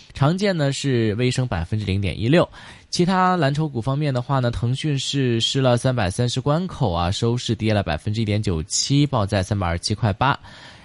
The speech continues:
友邦呢是跌了百分之一点三三，报在六十六块九。那中移动呢跌百分之零点九八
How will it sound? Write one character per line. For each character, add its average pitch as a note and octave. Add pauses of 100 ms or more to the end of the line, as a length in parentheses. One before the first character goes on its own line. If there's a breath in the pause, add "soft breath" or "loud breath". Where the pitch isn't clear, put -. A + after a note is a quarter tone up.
(100)
友 D3+
邦 F#3
呢 E3+
是 D3+
跌 D3
了 C#3+
百 A2
分 B2
之 C3+
一 C3
点 G2+
三 C3
三， C#3
报 C3
在 A#2
六 B2
十 A#2+
六 B2
块 B2
九。 A2
那 A2+
中 B2+
移 A2
动 B2
呢 G2
跌 G2
百 D#2
分 G2
之 F#2+
零 F#2
点 F#2
九 F2+
八 A2